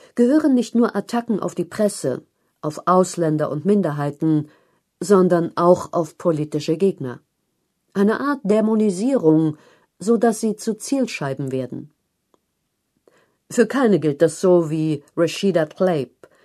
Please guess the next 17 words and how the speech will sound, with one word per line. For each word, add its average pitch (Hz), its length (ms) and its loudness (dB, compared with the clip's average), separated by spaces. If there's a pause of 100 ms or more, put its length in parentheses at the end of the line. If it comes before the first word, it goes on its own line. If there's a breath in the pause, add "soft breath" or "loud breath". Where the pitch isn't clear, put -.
(200 soft breath)
die 170 80 -2
von 156 260 -2
Trump 175 400 2
aufgefordert 170 760 0
wurde, 165 360 2
dorthin 180 560 -2
zurückzugehen, 151 720 -4
wo 135 80 -4
sie 131 140 -6
herkommt, 143 600 -6 (720)
in 196 180 0
Anspielung 170 760 0
auf 156 260 -6
ihre 151 280 -4
Religion, 143 720 -2 (420 soft breath)
den 143 200 -4
Islam. 165 600 -4